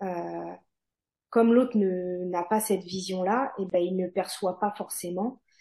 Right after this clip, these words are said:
Et effectivement, quelque part, on recherche, euh, une aide quand on exprime quelque chose. Et moi, des fois, quand je vais parler, euh,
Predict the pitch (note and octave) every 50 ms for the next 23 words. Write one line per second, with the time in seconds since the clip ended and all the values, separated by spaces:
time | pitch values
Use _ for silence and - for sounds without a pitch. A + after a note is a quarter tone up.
0 | - - _ _ _ - G3+ F3+ F3 F3 E3+ E3+ E3+ E3+ E3 E3 E3 E3+ - -
1 | _ _ _ _ _ - F#3 F3+ - G3+ F#3+ - - A3 G#3+ G3+ G3+ - F#3 F#3
2 | - G3+ - G#3+ G#3 F#3+ F3+ F3 F3+ F#3 F3+ - G3 F#3+ - - - - G3 F3
3 | E3+ E3+ E3 E3 E3 E3 E3+ F3 F3+ G#3 C4+ C#4 G#3+ E3+ F3 - _ _ _ _
4 | _ - F3+ E3+ - - F#3 E3+ E3+ E3 - - - G3+ F#3+ F#3 F#3 F3+ E3 E3+
5 | - E3+ E3+ - - A3+ B3+ C#4+ C#4+ - - _ - - - _ - F#3+ F3 F3+
6 | F#3 G3 F#3 F#3 F3+ - - G#3 G3+ - F#3+ F3+ E3+ - - F3 E3+ E3+ - -
7 | E3+ E3 E3+ F3 _ - G3 A#3 C#4 C#4 - _ _ _ _ _ - G3+